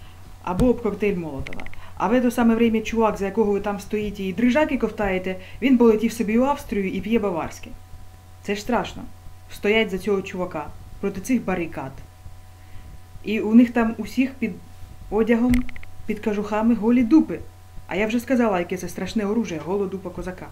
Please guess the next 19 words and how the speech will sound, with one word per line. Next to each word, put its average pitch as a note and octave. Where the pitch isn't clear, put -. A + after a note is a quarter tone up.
да? G#3+
І A3
коли C#4+
воно C#4+
з F3
голою B3+
дупою G#3+
та G#3+
кирпичами F3+
йде F#3
на B3+
щитовий G#3
строй, D3+
і -
коли G#3+
в A3+
нього G#3
є F3
яйця, D3+